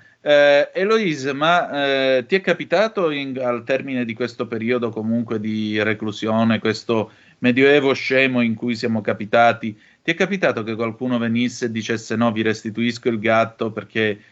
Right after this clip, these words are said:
non mi ci trovo"? Perché quando arriva uno che dice: "Non mi trovo più con l'animale" e così via, per l'allevatore è una sconfitta o che cos'è?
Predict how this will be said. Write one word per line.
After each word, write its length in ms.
non 120
mi 140
ci 200
trovo"? 720
Perché 540
quando 240
arriva 360
uno 280
che 140
dice: 260
"Non 160
mi 100
trovo 300
più 240
con 160
l'animale" 800
e 140
così 260
via, 400
per 160
l'allevatore 920
è 180
una 220
sconfitta 1040
o 100
che 180
cos'è? 400